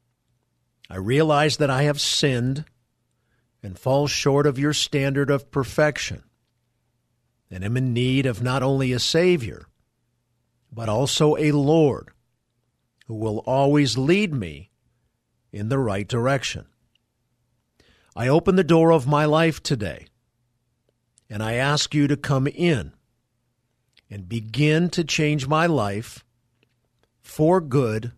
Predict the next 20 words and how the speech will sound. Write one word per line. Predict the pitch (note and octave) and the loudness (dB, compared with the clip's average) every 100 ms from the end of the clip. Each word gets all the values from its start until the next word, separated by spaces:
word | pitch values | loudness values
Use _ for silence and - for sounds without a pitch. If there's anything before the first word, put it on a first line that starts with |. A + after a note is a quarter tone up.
| _ _ | _ _
and | G#2+ B2 | -10 -6
your | B2 C#3+ | -2 -4
glory. | A2+ C3+ C3+ G2 B1 - _ _ _ _ _ _ _ F#2+ | -2 0 0 -2 -8 -18 _ _ _ _ _ _ _ -10
Amen. | F#2+ G2+ A2 E2 - _ _ _ _ _ _ _ _ _ _ _ _ _ _ _ _ | -6 -4 -6 -8 -12 _ _ _ _ _ _ _ _ _ _ _ _ _ _ _ _
Be | D#3+ | 0
sure | E3 G3 | 2 4
to | E3+ | 4
follow | - E3+ F3+ F3 | 4 4 6 6
up | E3+ E3 | 4 2
with | A#2 | 0
your | B2+ | -2
family | - D#3 F3 F3 D#3 | -2 0 2 2 2
members | C#3 C#3 C#3+ C3 - | 0 0 0 -2 -4
afterwards, | C#3 D#3+ E3 E3+ C3+ G2+ - - - - _ _ - | -4 -2 0 0 0 0 -8 -14 -14 -16 _ _ -12
not | F#2+ A#2+ | -10 -8
necessarily | B2+ B2 - B2 D3 C3 C3+ C3+ | -6 -4 -4 -2 0 0 2 0
right | A#2 A#2 C3+ | 0 -2 -2
then | B2 B2+ | -2 0
and | D3+ A#2 | 0 -2
there, | C#2 A2 | -6 -12